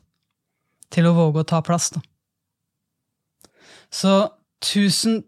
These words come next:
tusen takk for at du hørte på dagens episode av podcasten Hva hvis det er mulig, da.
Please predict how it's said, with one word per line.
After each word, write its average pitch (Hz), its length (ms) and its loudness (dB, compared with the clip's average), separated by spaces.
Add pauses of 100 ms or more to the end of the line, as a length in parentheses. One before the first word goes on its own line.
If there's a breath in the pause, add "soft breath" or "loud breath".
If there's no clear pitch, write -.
tusen 196 420 2
takk 196 380 -2 (100)
for 180 240 0
at 180 200 -2 (100)
du 170 300 2
hørte 175 420 0 (100)
på 175 160 0
dagens 156 400 0
episode 156 560 -2
av 165 280 -2
podcasten 156 680 -2
Hva 160 320 0
hvis 208 200 0
det 202 80 4
er 196 100 6
mulig, 180 240 4
da. 202 80 0